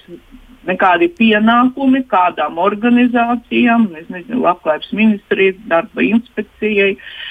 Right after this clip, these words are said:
Nu, faktiski mums likumu skaidro ministru kabinets, un līdz ar to grāmatveži vadās tikai no viedokļiem.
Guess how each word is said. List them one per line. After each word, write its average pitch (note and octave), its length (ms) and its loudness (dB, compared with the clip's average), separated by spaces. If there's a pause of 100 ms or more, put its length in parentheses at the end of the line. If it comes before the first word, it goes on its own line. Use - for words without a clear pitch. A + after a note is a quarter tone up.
(260)
Nu, F3+ 200 -2
faktiski F3 560 -2
mums E3 240 -8
likumu F3 420 0
skaidro F3 540 0
ministru D#3+ 480 -4
kabinets, B3+ 640 2 (840)
un F#3+ 260 -10
līdz F#3 280 -2
ar E3 160 -4
to B3 240 2
grāmatveži F#3+ 800 0
vadās G3 480 0
tikai A#3 500 -2
no D4+ 360 -6 (100)
viedokļiem. - 800 -2